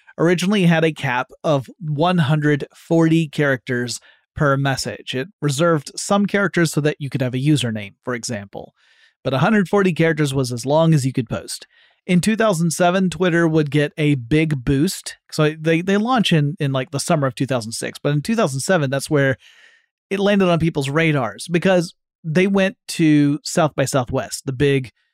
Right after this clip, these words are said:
conference that's a music conference, a movie conference, and, you know, interactive. So Twitter had this bright idea.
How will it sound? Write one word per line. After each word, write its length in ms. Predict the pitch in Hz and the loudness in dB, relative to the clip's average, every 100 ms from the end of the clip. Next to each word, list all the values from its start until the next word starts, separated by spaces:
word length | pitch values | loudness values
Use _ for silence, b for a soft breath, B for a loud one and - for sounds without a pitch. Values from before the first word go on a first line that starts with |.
| _ _ | _ _
conference 560 | - 160 135 143 127 113 | -2 0 0 -2 -4 -4
that's 220 | 123 107 | -8 -8
a 40 | 120 | -4
music 360 | 180 190 196 | 0 2 0
conference, 440 | - 170 147 147 131 | 0 0 0 -4 -2
a 60 | |
movie 300 | 139 147 139 | 0 2 2
conference, 500 | 139 127 120 127 - | 0 -4 -4 -6 -6
and, 400 | - 127 120 117 _ _ _ _ | -8 -6 -6 -8 _ _ _ _
you 100 | 131 | -6
know, 220 | 120 107 _ _ _ - | -6 -8 _ _ _ -2
interactive. 680 | 156 156 143 127 117 _ - _ - _ _ _ _ _ - | 0 2 2 0 -4 _ -12 _ -20 _ _ _ _ _ -4
So 300 | 180 175 170 | 2 2 0
Twitter 600 | - 254 247 202 196 - _ _ _ _ - | -4 -2 0 2 2 0 _ _ _ _ -2
had 240 | 175 180 | 0 2
this 140 | 165 | 0
bright 300 | 139 151 175 | 0 -2 2
idea. 460 | 165 139 117 117 | 2 0 -4 -4